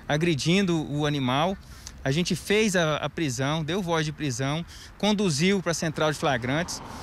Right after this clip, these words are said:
Ele vai responder por dois crimes. O crime de maltratos a animais,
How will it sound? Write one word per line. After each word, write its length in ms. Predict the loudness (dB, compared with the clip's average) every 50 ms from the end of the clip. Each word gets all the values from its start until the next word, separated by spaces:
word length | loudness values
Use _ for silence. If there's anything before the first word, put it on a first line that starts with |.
| -12 -12 -14 -8 -2
Ele 140 | 0 4 6
vai 160 | 8 8 8
responder 480 | 8 6 2 2 0 0 2 4 2 2
por 140 | 2 0 2
dois 260 | 4 4 4 4 0
crimes. 500 | -2 -2 0 0 0 0 -2 -6 -10 -14 -18 -20 -20 -14 -8
O 100 | -8 -6
crime 480 | -2 0 2 4 4 4 2 0 -2 -4 -6
de 240 | -4 -4 -4 -4 -4 -2
maltratos 640 | 0 2 2 2 0 0 0 0 0 0 0 2
a 80 | 2 2
animais, 600 | 2 2 2 2 2 2 2 2 0 -2 -6 -10